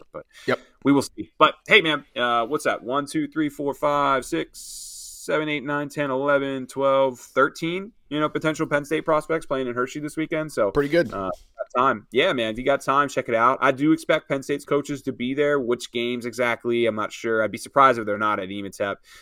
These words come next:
Speaker 1: with, uh, with Keon Wiley playing, but, uh, we, we will see some of Penn State's coaches there, and, uh, yeah, we will go from there. So, should be a fun weekend in Hershey.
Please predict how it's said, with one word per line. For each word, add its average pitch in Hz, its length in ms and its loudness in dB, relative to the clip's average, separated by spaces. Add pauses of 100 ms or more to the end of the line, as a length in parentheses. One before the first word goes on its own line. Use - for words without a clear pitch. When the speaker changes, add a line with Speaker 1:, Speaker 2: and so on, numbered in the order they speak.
(140)
Speaker 1:
with, 98 220 -6
uh, 90 260 0
with 101 160 -4
Keon 101 320 -4
Wiley 98 320 2
playing, 92 480 -10
but, 92 260 -4 (800)
uh, 98 200 -6
we, 104 160 -4
we 131 120 0
will 127 200 4
see 113 160 -8
some 104 200 -4
of 101 80 -8
Penn 107 160 -8
State's 92 220 -8
coaches 98 380 -8
there, 95 340 -4
and, 85 140 -10 (600)
uh, 95 260 -12
yeah, 147 180 -10 (140)
we 104 120 -4
will 120 100 -4
go 127 120 4
from 117 160 -6
there. 131 220 -4
So, 95 240 -6 (360)
should 131 140 -4
be 127 80 4
a 127 40 4
fun 127 160 -2
weekend 131 260 -2
in 127 40 -4
Hershey. 139 260 -8